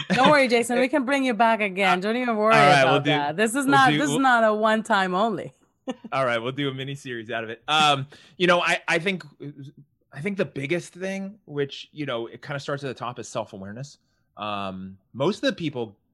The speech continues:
Speaker 2: fall, it, it fall into sales, but they don't actually know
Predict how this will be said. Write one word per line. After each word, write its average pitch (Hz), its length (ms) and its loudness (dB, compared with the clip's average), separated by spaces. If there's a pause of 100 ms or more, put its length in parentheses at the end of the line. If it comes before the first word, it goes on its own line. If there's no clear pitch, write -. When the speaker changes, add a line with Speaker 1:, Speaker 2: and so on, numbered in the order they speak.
(380)
Speaker 2:
fall, 131 340 -4
it, 147 180 -10
it 135 140 -14
fall 202 380 -4
into 160 340 -12
sales, 175 640 -12 (400)
but 151 220 -10
they 151 140 -2
don't 156 300 -2
actually 156 360 -4
know 135 540 -4